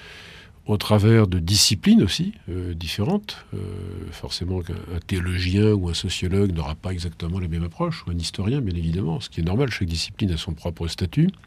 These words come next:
euh, face à un terme, euh, d'usage devenu commun, mais qui, encore une fois, si, peut signifier beaucoup de choses. Donc c'est déjà, à mon avis, un, un champ, euh, de travail, euh, de recherche, euh, important.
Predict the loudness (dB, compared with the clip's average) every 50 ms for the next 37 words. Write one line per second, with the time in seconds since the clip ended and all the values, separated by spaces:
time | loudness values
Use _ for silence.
0 | -20 -20 -20 -14 -10 -10 -10 -8 -10 -12 -12 -12 -14 -14 -14 -14 -14 -16 -18 -6
1 | -2 -2 -2 2 6 8 8 8 8 6 4 6 6 8 8 6 6 6 10 10
2 | 12 12 12 10 8 8 6 4 4 4 4 2 2 2 2 0 0 0 2 4
3 | 4 6 8 10 10 12 12 12 10 8 6 4 4 6 6 4 6 8 8 8
4 | 10 8 8 4 4 4 2 2 2 0 -2 -2 2 2 2 2 2 -2 -2 -2
5 | -2 -4 -6 -10 -6 -4 -2 -2 -2 -2 -4 -4 -4 -4 -4 -4 -6 -6 -4 -4
6 | -4 -4 -4 -6 -8 -8 -8 -10 -10 -10 -14 -18 -20 -20 -20 -20 -18 -16 -14 -14
7 | -14 -14 -14 -14 -14 -14 -14 -14 -16 -16 -18 -18 -4 -2 0 0 4 4 6 8
8 | 8 8 10 10 8 10 10 10 10 8 8 6 6 6 6 6 4 4 4 4
9 | 4 2 2 2 4 6 6 6 6 6 6 4 4 2 2 2 0 0 0 -2
10 | -4 -2 0 2 4 4 4 6 6 4 4 4 2 2 2 2 0 0 0 0
11 | 0 0 0 0 -2 -2 -2 -2 0 0 0 -2 0 0 0 0 0 -2 -6 -8
12 | -6 -6 -6 -6 -4 -4 -4 -2 -2 -4 -2 -2 -4